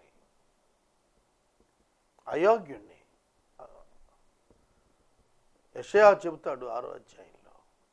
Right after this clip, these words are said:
"అపవిత్రుడిని అపవిత్రమైన పెదవులు కలిగిన వారి మధ్య నివసిస్తున్నవాడు." That is self denial. కనుక ఉపేక్షించుకోవాలి, నెంబర్ వన్. నెంబర్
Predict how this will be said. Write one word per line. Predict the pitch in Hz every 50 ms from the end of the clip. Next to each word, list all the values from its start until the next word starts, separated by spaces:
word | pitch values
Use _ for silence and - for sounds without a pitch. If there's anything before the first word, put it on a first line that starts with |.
| _ - _ _ _ _ _ _ - -
"అపవిత్రుడిని | - - - 175 175 185 175 - - 175 170 151 143
అపవిత్రమైన | 117 - - 147 151 156 - - 139 147 139 135 131 127
పెదవులు | 120 - 127 120 120 117 123 123
కలిగిన | 117 113 110 110 110 113 110 110
వారి | 107 107 104 107
మధ్య | 101 101 98 101 101
నివసిస్తున్నవాడు." | 95 95 92 92 - - _ _ - - - - - - - - - - - - - - _ - - _ _ - 123
That | 143 196 233 233 330 320
is | - -
self | 196 143 120 - -
denial. | 220 - - - - - - _ _ _ _ _ _ _ - _ _ _ _ _ _ _ _ _ _ _ _ _ _ _ _ _ - - _ _ _ _ _ - - - _ - -
కనుక | 277 339 285 247 240 202 208 226 247 254 247 - - - - - -
ఉపేక్షించుకోవాలి, | 240 254 - - 320 320 359 370 349 349 - 302 320 339 254 - - - - 311 285 277 285 294 285 277 277 269
నెంబర్ | 254 247 240 240 226
వన్. | 220 240 277 277 247 220
నెంబర్ | 226 226 220 220